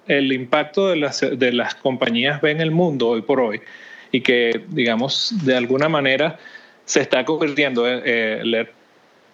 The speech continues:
la primera empresa también, el B B C, eh, con certificación B de pre-, de,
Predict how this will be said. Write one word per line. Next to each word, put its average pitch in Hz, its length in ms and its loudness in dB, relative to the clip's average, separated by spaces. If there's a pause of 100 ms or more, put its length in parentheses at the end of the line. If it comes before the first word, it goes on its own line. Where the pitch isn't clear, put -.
la 143 100 -2
primera 120 380 0
empresa 156 680 0 (540)
también, 139 540 0 (840)
el 131 140 0
B 123 120 2
B 139 140 0
C, 165 300 0 (420)
eh, 120 340 0
con 123 140 -2
certificación 123 720 0
B 143 160 2
de 175 80 0
pre-, 139 220 -2
de, 120 300 -2